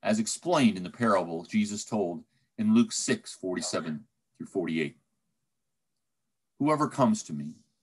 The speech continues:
and hears my sayings and does them, I will show you whom he is like.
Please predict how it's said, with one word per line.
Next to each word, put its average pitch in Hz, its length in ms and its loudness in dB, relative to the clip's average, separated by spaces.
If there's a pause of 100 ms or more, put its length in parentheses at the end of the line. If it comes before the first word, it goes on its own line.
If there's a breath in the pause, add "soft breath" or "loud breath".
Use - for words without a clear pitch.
(300)
and - 80 -8
hears 117 320 4
my 120 180 6
sayings 113 600 6
and 95 120 -6
does 92 280 4
them, 71 240 -12 (680)
I 180 220 4
will 147 160 2
show 120 260 2
you 95 160 0
whom 90 160 -6
he 82 80 -4
is 73 140 -10
like. 71 240 -8